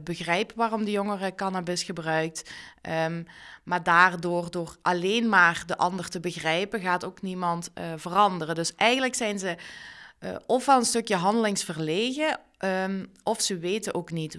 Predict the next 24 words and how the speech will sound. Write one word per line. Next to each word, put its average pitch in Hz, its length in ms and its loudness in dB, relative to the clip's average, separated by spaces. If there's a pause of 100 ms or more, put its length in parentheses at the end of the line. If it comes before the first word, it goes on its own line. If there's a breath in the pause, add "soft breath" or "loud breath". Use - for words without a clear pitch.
hoe 220 240 0
ze 190 100 -4
het 139 120 -4
gesprek - 480 -6
nu 160 200 -6
goed 226 260 -2
moeten 214 300 2
aangaan. 143 540 -2
Wat 185 240 0
werkt, 175 400 -2
wat 160 200 -8
werkt 147 320 -8
niet. - 300 -14 (180 loud breath)
Wat 196 160 -4
we 202 100 -4
vaak 208 380 8
zien, 262 600 0
ehm, 185 380 -2 (100)
bij 180 240 0
hulpverleners 190 760 -2
die 175 260 -6
met 160 180 -4
jongeren 254 300 -2
werken, 214 440 0